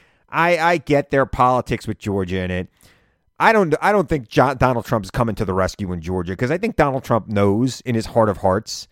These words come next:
that Mitch McConnell may have co-, cost him the election in Georgia, may have cost him the election in Arizona, may have even cost him the election in Wisconsin. These are states that were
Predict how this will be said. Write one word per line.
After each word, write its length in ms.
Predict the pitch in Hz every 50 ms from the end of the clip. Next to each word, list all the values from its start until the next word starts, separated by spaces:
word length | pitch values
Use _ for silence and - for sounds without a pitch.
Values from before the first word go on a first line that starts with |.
| _ _ _ _ _
that 140 | 139 135 127
Mitch 220 | 131 135 135 -
McConnell 480 | - 127 - - - 120 120 120 117 110
may 160 | 104 107 110
have 220 | 101 113 101 - -
co-, 320 | - - 113 107 107 110 - -
cost 340 | - 120 113 113 - -
him 120 | - 123 117
the 100 | 113 101
election 440 | 95 87 90 90 - - - 135 135
in 120 | 143 143
Georgia, 480 | 131 151 160 165 151 165 185 196 196 - _ _ _ _ _ _ - - - -
may 120 | 123 131
have 180 | 135 117 - _
cost 360 | - 127 127 127 - - -
him 280 | 156 139 139 143 139 - _
the 100 | 120 127
election 400 | 123 117 120 123 - - 147 135
in 140 | - 123 120
Arizona, 880 | - 123 120 117 113 117 113 98 92 110 104 107 113 135 170 202 214 - _ _ _ _ _ _ _ _ _ _ _
may 220 | - 113 123 135 151
have 120 | 156 147
even 200 | 151 147 151 147
cost 380 | - - 147 139 143 - - 165
him 80 | 147
the 80 | 143 147
election 340 | 147 147 143 - - 156 143
in 140 | 139 139 139
Wisconsin. 640 | 139 - - 156 147 175 190 175 - - 90 - - _ _ _ _ _ _ _ _ _ _ _ _ _ _ _ _ -
These 200 | 123 151 156 160
are 120 | 156 113
states 360 | - - - 151 147 139 -
that 140 | - 131 117
were 160 | 120 113 98